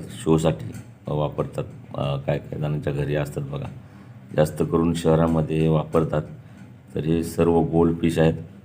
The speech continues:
म्हणजे याच्यामध्ये डॉलर आहेत, याच्यामध्ये तुम्हाला सांगतो, अ, डिस्कस आहे, आणखीन, अ, तुम्हाला सांगतो हे सगळे डिस्कस मासे आहेत, अ, डॉलर फिश आहेत,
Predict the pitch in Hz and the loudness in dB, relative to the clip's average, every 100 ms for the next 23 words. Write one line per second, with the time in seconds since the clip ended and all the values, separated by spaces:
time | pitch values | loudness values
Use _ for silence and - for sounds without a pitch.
0 | - - - - - - - - 78 78 | -20 -20 -20 -20 -20 -20 -18 -8 -2 0
1 | 80 80 82 82 82 85 82 - 73 80 | 2 2 2 2 4 6 4 4 4 6
2 | 82 82 78 76 - - - - - - | 6 6 4 2 -4 -18 -20 -20 -20 -20
3 | - - - 78 - 80 80 78 82 80 | -20 -20 -10 -8 -4 -2 0 2 2 2
4 | 80 82 82 80 - - 80 80 80 78 | 2 2 2 -2 -6 -4 0 0 0 -2
5 | 78 78 78 78 78 - - - - - | -2 -2 0 -2 -4 -10 -18 -20 -20 -6
6 | - 78 76 80 - 95 85 80 76 78 | 0 2 2 0 0 0 4 2 2 -4
7 | - - - - - - - - 78 78 | -12 -20 -20 -20 -20 -20 -14 -8 -6 -6
8 | - 85 85 85 85 85 85 82 80 80 | -2 0 0 0 0 0 0 0 -2 -2
9 | 80 82 82 80 85 82 82 82 82 85 | -2 0 0 0 0 2 2 2 0 -2
10 | - - 76 80 80 80 85 73 78 - | -8 -10 0 0 0 -2 -2 -2 -4 -2
11 | - 85 85 - - - - - - - | -2 -2 -2 -2 -4 -6 -8 -18 -20 -20
12 | - - - - - 78 71 80 82 85 | -20 -20 -20 -10 -2 0 2 4 6 4
13 | - 82 - 76 | 2 0 0 -2